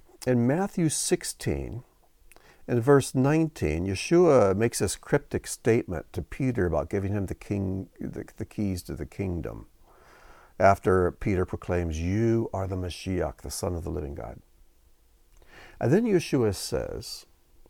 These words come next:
"What you bind on earth, I will bind in heaven. What you loose on earth, I will loose in heaven." And that phrase has been so misinterpreted, so misapplied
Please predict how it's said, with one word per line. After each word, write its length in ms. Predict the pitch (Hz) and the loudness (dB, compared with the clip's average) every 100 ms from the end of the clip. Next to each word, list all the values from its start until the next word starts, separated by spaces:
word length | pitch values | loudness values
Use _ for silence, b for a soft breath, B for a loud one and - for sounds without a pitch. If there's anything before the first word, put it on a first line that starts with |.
| b b b b - | b b b b -4
"What 300 | 117 160 - | 2 2 2
you 160 | 180 | 2
bind 480 | 151 123 135 135 131 | 2 2 2 2 2
on 300 | 123 107 98 | 2 2 2
earth, 480 | 85 73 104 120 - - | 0 0 -2 -6 -14 -8
I 160 | 98 104 | -6 -4
will 140 | 98 | -4
bind 360 | 95 85 82 82 | -2 -4 -4 -4
in 120 | 104 | -4
heaven. 440 | 104 170 - - 82 | -4 -4 -6 -10 -6
What 240 | 90 101 | -4 -2
you 180 | 113 104 | -2 -2
loose 540 | 98 123 190 202 - | -2 0 -2 -4 -4
on 200 | 82 78 | -4 -2
earth, 360 | 73 76 101 - | -4 -4 -6 -2
I 80 | 98 | -2
will 180 | 101 | 0
loose 320 | 101 143 147 - | 0 0 -2 -6
in 140 | 71 | -6
heaven." 340 | 65 60 50 - - - - _ - - _ B B B - | -8 -12 -14 -18 -20 -20 -20 _ -20 -20 _ B B B 0
And 200 | 123 120 | 2 4
that 380 | 143 156 - 107 | 4 4 0 -2
phrase 500 | - 135 123 107 - | 4 8 8 4 0
has 120 | 98 | 0
been 200 | 107 95 | 0 0
so 480 | - - 101 123 139 | -2 2 4 6 6
misinterpreted, 920 | 101 87 76 76 71 71 71 65 67 | 4 0 -6 -4 -4 -4 -4 -6 -8
so 520 | - - 110 123 123 | -8 -2 2 4 4
misapplied 840 | 107 90 92 - 95 87 87 82 | 2 -2 -6 -2 0 0 0 -4